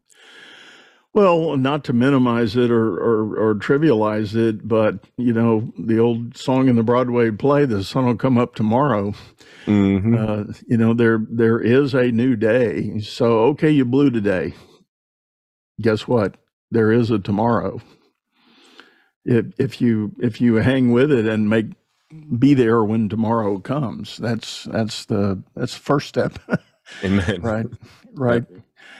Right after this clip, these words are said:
Speaker 1: Um, w-, we'll, we'll talk about the, specifically the work you're doing now. What,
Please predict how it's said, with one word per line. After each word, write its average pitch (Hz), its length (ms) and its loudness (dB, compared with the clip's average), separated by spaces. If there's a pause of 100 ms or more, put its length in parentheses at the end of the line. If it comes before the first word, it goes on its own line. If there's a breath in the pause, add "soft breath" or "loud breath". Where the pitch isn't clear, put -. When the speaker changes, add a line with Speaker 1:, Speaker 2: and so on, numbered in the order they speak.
(600 loud breath)
Speaker 1:
Um, 147 460 2 (100)
w-, - 300 -4
we'll, 165 280 2
we'll 165 200 0
talk 214 200 0
about 220 280 0
the, 131 420 -2
specifically 135 680 -2
the 117 120 4
work 120 340 2
you're 127 240 2
doing 110 440 0
now. 107 600 0
What, 120 320 -2